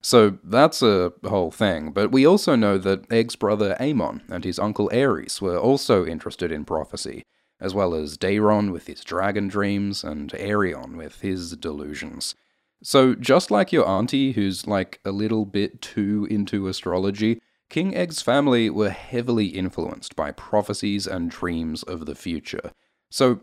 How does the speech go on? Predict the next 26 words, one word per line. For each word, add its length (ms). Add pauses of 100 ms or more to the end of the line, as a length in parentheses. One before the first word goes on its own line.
(100)
maybe 580
Egg 360
did 240
Summerhall 680
because 500
he, 380
or 260
the 80
Ghost 240
of 100
High 340
Heart, 420
or 160 (120)
Daeron, 520 (300)
had 240
a 80
prophetic 680
dream 500 (140)
that 160
dragons 720
would 140
hatch 300
from 240
fire 680
at 160
Summerhall. 680